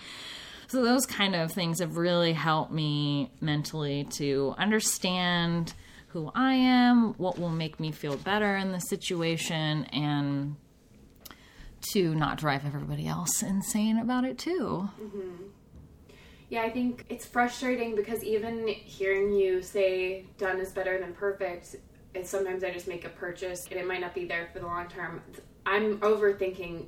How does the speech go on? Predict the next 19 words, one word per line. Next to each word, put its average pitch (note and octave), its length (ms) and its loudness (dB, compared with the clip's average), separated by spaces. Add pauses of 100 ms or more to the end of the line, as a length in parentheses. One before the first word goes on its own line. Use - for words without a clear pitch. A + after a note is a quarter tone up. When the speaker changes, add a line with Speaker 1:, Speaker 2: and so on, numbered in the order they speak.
Speaker 2:
you F3+ 200 -2
even D3+ 240 -6
saying D3 340 -6
that - 240 -8
'cause G3 140 -10
I'm F3+ 120 -6
like, E3 200 -8
"Well, F#3+ 280 2
do F3+ 100 -4
I E3+ 60 -2
really F3+ 200 -2
have F3+ 100 -4
the F#3 60 -8
money G3 240 0
to A3+ 100 0
spend A#3 320 -4
on A#3 140 -4
this A#3 220 -6
now? A3+ 320 -4